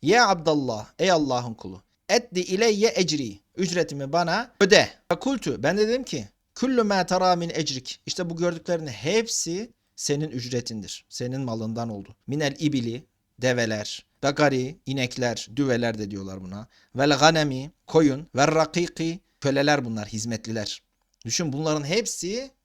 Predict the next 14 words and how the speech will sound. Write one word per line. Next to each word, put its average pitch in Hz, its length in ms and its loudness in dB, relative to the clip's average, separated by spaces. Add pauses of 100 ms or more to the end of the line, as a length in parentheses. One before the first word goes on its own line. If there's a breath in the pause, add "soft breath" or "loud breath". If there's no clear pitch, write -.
(120)
o 165 120 -2
para 170 260 0
üzerinden 147 600 -4
nemalanan, 139 680 -6
çoğalan 156 560 2 (220)
şeyler. 107 560 -10 (160)
Kale 190 280 8
dedi 202 180 0
ki, - 100 -6
"Ya 160 340 4
Abdallah, 139 580 2
ey 170 140 4
Allah'ın 123 420 0
kulu. 92 260 -14